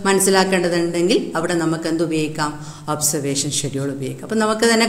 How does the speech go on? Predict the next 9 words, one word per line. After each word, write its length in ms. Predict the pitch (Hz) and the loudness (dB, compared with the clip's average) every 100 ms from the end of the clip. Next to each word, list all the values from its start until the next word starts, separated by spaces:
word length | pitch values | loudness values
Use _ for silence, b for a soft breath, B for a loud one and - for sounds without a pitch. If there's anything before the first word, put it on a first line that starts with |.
| 208 | 4
കാണാൻ 260 | 185 202 202 | 4 4 2
സാധിക്കും 320 | 180 185 196 | 2 2 2
അവരെന്തൊക്കെയാണ് 680 | 180 175 175 175 180 170 220 240 B B | 2 2 0 0 0 2 0 0 B B
വിഭവങ്ങളാണ് 580 | 196 175 190 190 180 175 | 4 6 4 4 4 4
ശേഖരിക്കുന്നത്, 760 | 180 175 165 175 170 170 170 220 - - - - - - - - - | 4 4 4 2 2 2 2 0 0 -8 -12 -18 -20 -20 -18 -10 0
അതിനനുസരിച്ച് 520 | 196 190 185 190 190 | 4 6 6 4 4
നമുക്ക് 320 | 180 170 170 160 | 2 2 0 0
എന്താണ് 500 | 156 156 226 - 151 | 2 2 0 -2 -4
അത് 160 | 151 | -2